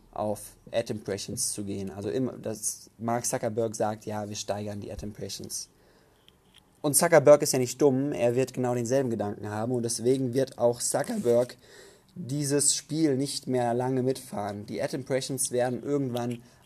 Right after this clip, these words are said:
ausgelaugt sein und dann wird er wieder am Preis pro Impression schrauben. Das heißt,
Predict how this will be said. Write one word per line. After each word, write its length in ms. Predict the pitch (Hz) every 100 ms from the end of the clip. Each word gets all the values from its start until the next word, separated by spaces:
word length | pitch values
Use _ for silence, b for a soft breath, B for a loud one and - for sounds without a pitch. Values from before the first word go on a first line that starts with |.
| -
ausgelaugt 640 | 135 170 - 135 127 127
sein 360 | - 123 127 127 B B
und 160 | 117 120
dann 320 | 127 135 120
wird 260 | 131 - - - -
er 240 | 123 117
wieder 320 | 123 127 120 -
am 260 | 117 113 117 - -
Preis 480 | 143 120 123 123 -
pro 360 | - - 113
Impression 460 | 82 104 - 107 -
schrauben. 380 | 107 104 120 143
Das 140 | 127
heißt, 340 | 123 127 -